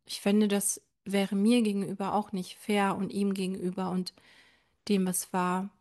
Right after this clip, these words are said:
Ähm, ja, also falls du da jemand bist, der dann irgendwie sich schlecht redet oder schämt oder wie doof man war,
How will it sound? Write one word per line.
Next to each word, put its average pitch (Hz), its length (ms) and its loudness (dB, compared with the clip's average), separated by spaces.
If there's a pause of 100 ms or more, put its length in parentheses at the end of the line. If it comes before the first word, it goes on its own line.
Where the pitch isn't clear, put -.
(1400)
Ähm, 202 480 0 (840)
ja, 196 300 0
also 190 200 -2
falls 196 320 -2
du - 80 -4
da 196 80 0
jemand 190 360 0
bist, 220 280 0
der 190 100 -2
dann 185 160 -2
irgendwie 185 300 -2
sich - 180 -6
schlecht - 440 -6
redet 190 200 -4
oder 196 180 -2
schämt 196 460 0
oder 190 200 -4
wie 208 80 -4
doof 202 340 -4
man 196 240 0
war, 190 220 -2